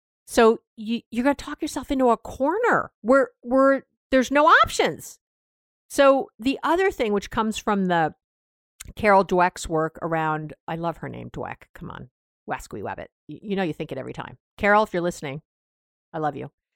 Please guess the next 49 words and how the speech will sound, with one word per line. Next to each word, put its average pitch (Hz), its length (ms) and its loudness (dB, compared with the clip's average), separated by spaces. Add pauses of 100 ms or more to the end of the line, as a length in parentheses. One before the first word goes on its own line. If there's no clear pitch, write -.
(340)
Uh, 208 360 6 (260)
uh, 143 120 -6 (100)
she's - 340 -6 (320)
amazing. 175 480 0
She's 196 280 -6
the 180 160 0
growth 165 280 -4
mindset, 156 380 -4 (180)
fixed - 240 -10
mindset 147 320 -6
woman. 147 280 -8 (420)
Uh, 180 400 2
all 202 160 4
her 208 120 2
great 165 240 -4
research. 165 440 -6
But 185 160 -4
one 269 120 0
of 254 40 -2
my 226 100 0
favorite 208 280 -2
things 185 180 -6
from 170 160 -8
her 170 280 -2
is 180 200 -8
to - 120 -12
use, 175 420 0
add 170 200 0
the 185 60 -4
word 170 200 -2
yet 262 280 -2
to 160 120 -8
a 151 40 -4
sentence. - 500 -14
"I 175 60 -6
haven't 180 320 -4
figured 175 300 -8
that 147 120 -4
out 143 220 0
yet. 180 380 0 (160)
We 175 120 -4
haven't 180 380 -4
been 170 120 -6
able 156 200 -4
to - 120 -8
improve 170 400 -2
our 151 120 2
relationship 147 680 -8
yet." 165 360 0